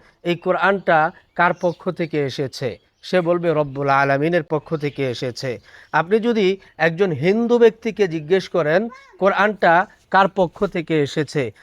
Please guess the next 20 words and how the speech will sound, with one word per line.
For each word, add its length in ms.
সেই 200
হিন্দু 400
ব্যক্তি 460
অবলীলায়, 720
নির্দ্বিধায়, 800
নির্ভয়ে 760
সে 200
বলে 260
দিবে, 340
"এটি 260
আল্লাহ 320
সুবহানাহু 600
ওয়া 140
তাআলার 300
পক্ষ 340
থেকে 340
এসেছে।" 480
অথচ 380
আমাদের 480
দেশের 380